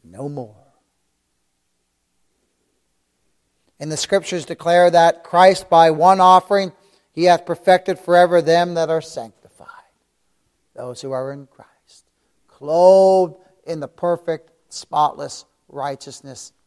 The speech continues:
of Christ. Still sinners while we're here on this earth, eh? But God sees us in Christ, beloved. What a Savior.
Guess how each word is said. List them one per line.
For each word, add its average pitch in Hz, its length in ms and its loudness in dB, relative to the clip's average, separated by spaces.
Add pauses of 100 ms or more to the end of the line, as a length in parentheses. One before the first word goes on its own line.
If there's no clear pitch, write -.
(100)
of 123 180 -20
Christ. 113 480 -18
Still 165 260 -6
sinners 190 460 -6
while 180 200 4
we're 175 180 -4
here 190 180 -2
on 185 160 2
this 190 180 -14
earth, 143 320 -6
eh? 131 260 -12 (1800)
But - 160 -20
God 131 280 -6
sees 139 300 -14
us - 180 -18
in 143 120 -20
Christ, 107 480 -20
beloved. 87 440 -20 (2000)
What 127 200 -20
a 135 60 -16
Savior. - 580 -20